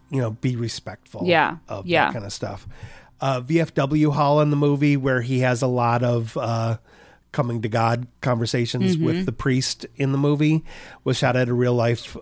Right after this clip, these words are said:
Speaker 1: uh, V F W Hall. It's post sixty-seven fifty-six in Centerline,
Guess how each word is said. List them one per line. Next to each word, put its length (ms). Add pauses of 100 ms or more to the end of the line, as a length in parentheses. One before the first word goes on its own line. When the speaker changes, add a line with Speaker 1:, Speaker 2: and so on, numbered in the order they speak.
Speaker 1:
uh, 300
V 180
F 120
W 340
Hall. 380
It's 200
post 580 (320)
sixty-seven 840
fifty-six 760
in 100
Centerline, 880